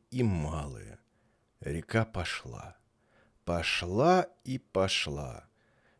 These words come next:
и уж никому ее не остановить. Закачались на ней льдины,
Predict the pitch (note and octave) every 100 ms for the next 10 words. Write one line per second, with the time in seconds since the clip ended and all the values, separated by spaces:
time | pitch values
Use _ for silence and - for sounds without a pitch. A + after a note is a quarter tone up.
0 | _ - F3+ - - E3 C#3 - A2 G#2+
1 | E3+ C4+ - _ - E3 D#3 C#3+ C3 F#2+
2 | E2 D2+ C#2 A#1+ - C#2 C2 A#1 A1+ -
3 | - - _ _ _ _ - F#2+ F#2 F#2+
4 | A2 A#2+ - - C#3+ G2+ - F2 E2 D#2+
5 | C#2+ B1 C2 C#2+ G2+ F#3+ F#3 E3+ D#3